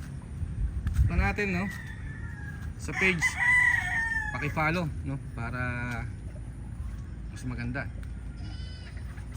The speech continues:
Dami niyan, idol, no. So, si-, kung sino yung gustong pumasyal dito, kahit papasyal lang kayo, walang problema. Welcome kayo lahat dito sa farm.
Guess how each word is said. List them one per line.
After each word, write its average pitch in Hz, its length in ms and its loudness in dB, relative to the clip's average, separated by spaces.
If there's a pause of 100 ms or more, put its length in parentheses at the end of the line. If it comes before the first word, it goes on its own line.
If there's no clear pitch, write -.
(420)
Dami 170 320 4
niyan, 220 100 4 (140)
idol, 214 320 0
no. - 20 0 (220)
So, 202 80 0
si-, 226 240 0
kung 233 80 0
sino 254 240 6
yung 254 80 6
gustong 247 240 0
pumasyal 233 400 0
dito, 226 240 -2 (1120)
kahit 165 320 0
papasyal 175 480 4
lang 202 80 0
kayo, 208 160 2
walang 196 320 0
problema. 190 400 0 (320)
Welcome 170 400 0
kayo 175 240 0
lahat 170 160 0
dito 175 160 0
sa 147 160 0
farm. 156 240 0